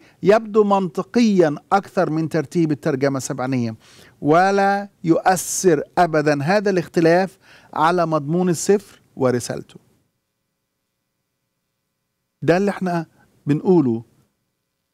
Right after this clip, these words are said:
عن الترجمة السبعينية، إنه كلمة الله ترجمت، وترجمت إلى لغات مختلفة، وأول هذه اللغات كانت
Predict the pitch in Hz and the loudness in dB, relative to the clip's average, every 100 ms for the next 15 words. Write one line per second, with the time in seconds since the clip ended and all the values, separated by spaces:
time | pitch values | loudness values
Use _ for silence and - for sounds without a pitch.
0 | - 143 147 147 151 135 131 127 131 110 | -4 -2 0 -2 -4 -2 -4 -6 -10 -12
1 | 139 - 107 _ _ _ _ _ _ _ | -12 -14 -20 _ _ _ _ _ _ _
2 | _ _ _ 147 147 147 214 226 208 190 | _ _ _ -2 0 0 0 0 -2 0
3 | 170 170 190 214 180 220 180 - _ _ | 2 2 0 -4 -2 -2 -4 -10 _ _
4 | _ _ _ _ _ _ _ _ _ _ | _ _ _ _ _ _ _ _ _ _
5 | - 143 165 147 202 190 - - 160 147 | -2 -2 0 0 2 0 -4 -2 2 2
6 | 147 135 165 175 143 180 170 - - - | 2 0 -2 -4 -4 -2 -4 -6 -14 0
7 | 147 - - 277 262 233 196 214 208 208 | 0 2 2 2 2 0 2 2 2 0
8 | 175 139 123 110 _ _ _ _ _ _ | 0 0 -2 -2 _ _ _ _ _ _
9 | _ _ _ _ _ 180 165 180 208 | _ _ _ _ _ 0 0 0 -4